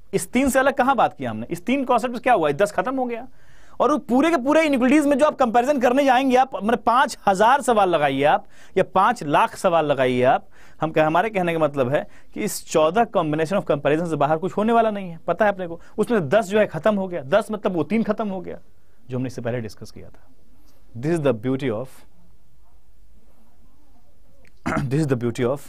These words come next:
basic concept। ठीक है ना? Now we'll talk about this four expressions here। ठीक है, बहुत ध्यान से। ये चार एक्सप्रेशन आपको यहाँ नजर आ रहे हैं,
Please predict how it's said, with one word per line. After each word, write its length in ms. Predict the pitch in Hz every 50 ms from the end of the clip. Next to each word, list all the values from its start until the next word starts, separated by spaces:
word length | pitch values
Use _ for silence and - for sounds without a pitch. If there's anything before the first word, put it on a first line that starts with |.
| - - - - 101
basic 220 | 127 123 - 127 107 - 107
concept। 420 | 98 101 - - - - - - - - - - - - - - - - - - - - - - - - - - - - - - - - -
ठीक 200 | - - 147 139
है 100 | - 120
ना? 120 | - 151 - - - - - - - - - - - - 131
Now 200 | 139 151 156 151
we'll 160 | 143 123 139
talk 240 | 135 131 127 127 123
about 300 | 117 120 139 147 127 120
this 220 | 113 - - -
four 140 | 123 120 120 117 - - - - - - 110
expressions 560 | - - - 123 120 - - 180 175 - -
here। 200 | 107 95 78 - - - - - - - - - - - - - - - - - - - -
ठीक 180 | - - 104 -
है, 100 | 160 - - -
बहुत 140 | 110 110 107
ध्यान 220 | 104 101 90 85
से। 240 | 85 - - - - - - - - - - - - - - - - - - - - - - - - -
ये 140 | 151 190 202
चार 260 | - - 185 180 196
एक्सप्रेशन 420 | 214 202 - - 160 151 - 190 190
आपको 180 | 175 180 185
यहाँ 160 | 175 165 160
नजर 260 | 147 131 120 131 139 131
आ 100 | 110 101
रहे 180 | 95 95 92
हैं, 200 | 90 107 139 185